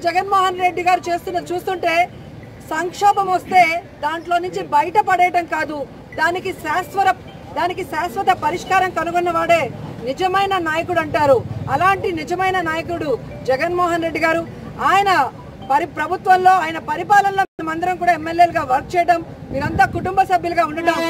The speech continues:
గర్వంగా భావిస్తున్నానని కూడా ఈ సందర్భంగా తెలియజేసుకుంటున్నాను. ఎందుకంటే కరోనా మహమ్మారి ఈరోజు ప్రపంచాన్ని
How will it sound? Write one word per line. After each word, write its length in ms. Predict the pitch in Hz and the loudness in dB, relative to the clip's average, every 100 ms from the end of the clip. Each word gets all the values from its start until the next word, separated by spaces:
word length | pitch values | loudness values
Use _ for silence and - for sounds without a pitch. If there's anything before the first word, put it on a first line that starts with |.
| 330 330 330 | 2 4 4
గర్వంగా 440 | 330 330 339 359 349 | 4 4 4 2 2
భావిస్తున్నానని 640 | 330 330 330 330 330 330 330 | 2 2 2 2 2 0 -2
కూడా 100 | 330 330 | 0 4
ఈ 40 | 320 | 6
సందర్భంగా 480 | 320 320 - 320 320 | 6 4 2 0 0
తెలియజేసుకుంటున్నాను. 840 | 320 320 311 311 311 311 311 233 - - - - 262 | 2 2 0 0 -2 -4 -4 -4 -6 -8 -10 -8 -6
ఎందుకంటే 440 | 320 381 370 571 784 807 - - - | -4 0 2 6 6 4 -6 -8 -2
కరోనా 380 | 294 370 392 392 330 | 2 4 6 4 2
మహమ్మారి 540 | 320 381 403 415 370 302 - - - | 0 0 4 4 4 -4 -6 -8 -4
ఈరోజు 260 | 330 370 392 302 | -2 0 -2 -6
ప్రపంచాన్ని 560 | 294 381 381 381 381 | 0 0 4 2 2